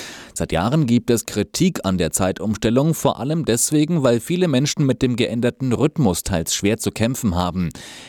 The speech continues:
Initiativen für die Abschaffung sind bislang gescheitert.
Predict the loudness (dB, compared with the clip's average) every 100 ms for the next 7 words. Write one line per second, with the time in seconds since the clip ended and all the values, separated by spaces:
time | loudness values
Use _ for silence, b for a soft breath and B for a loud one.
0 | B -6 -4 -2 -2 2 2 2 0 0
1 | 0 -2 -2 0 0 0 0 2 0 0
2 | 0 0 0 2 0 2 2 2 -2 -4